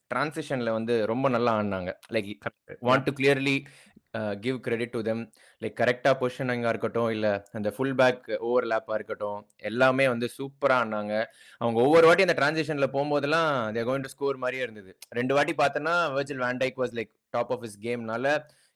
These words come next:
Speaker 1: he, he was able to stop மாதிரி. Like, already இருந்த சான்சஸ் எல்லாமே. So that was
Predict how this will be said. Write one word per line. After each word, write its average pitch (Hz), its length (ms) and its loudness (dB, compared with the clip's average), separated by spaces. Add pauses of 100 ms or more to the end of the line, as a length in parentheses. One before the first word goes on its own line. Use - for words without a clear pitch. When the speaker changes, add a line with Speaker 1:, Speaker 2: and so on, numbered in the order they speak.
(120)
Speaker 1:
he, - 20 -4
he 123 260 -6
was 123 280 0
able 123 220 -4
to - 20 -6
stop 110 320 0
மாதிரி. 104 360 -4 (300)
Like, 113 260 -6 (220)
already 135 260 2
இருந்த 139 320 2
சான்சஸ் 120 280 -2
எல்லாமே. 110 480 -2
So - 180 -12
that 117 160 2
was 165 120 4